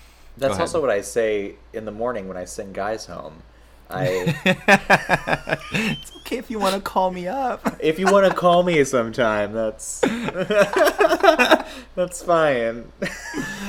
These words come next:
Speaker 2: Oh, Christ. <laughs>
Speaker 1: Um, no, you're right. It's, it's a, it's a great moment. There is,
Speaker 2: Mm-hmm.
Speaker 1: like, the one, the one thing with this movie,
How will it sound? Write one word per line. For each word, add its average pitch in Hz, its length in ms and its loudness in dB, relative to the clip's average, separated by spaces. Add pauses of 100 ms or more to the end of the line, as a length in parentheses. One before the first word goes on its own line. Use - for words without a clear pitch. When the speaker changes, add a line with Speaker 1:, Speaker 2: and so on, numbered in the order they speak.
(420)
Speaker 2:
Oh, 131 480 0
Christ. 95 640 -6
<laughs> - 500 -8
Speaker 1:
Um, 147 580 8
no, 120 240 8
you're 123 260 4
right. 98 320 4
It's, 104 320 -2
it's 113 320 0
a, 104 200 6 (120)
it's 113 140 -4
a 117 40 0
great 101 280 -2
moment. 90 420 -8
There 240 200 6
is, 339 380 -4
Speaker 2:
Mm-hmm. 98 160 -6
Speaker 1:
like, 202 180 -2
the 202 100 2
one, 220 540 -4
the 185 100 0
one 196 240 -4
thing 185 240 -4
with 147 140 -6
this 135 180 -6
movie, 95 540 -2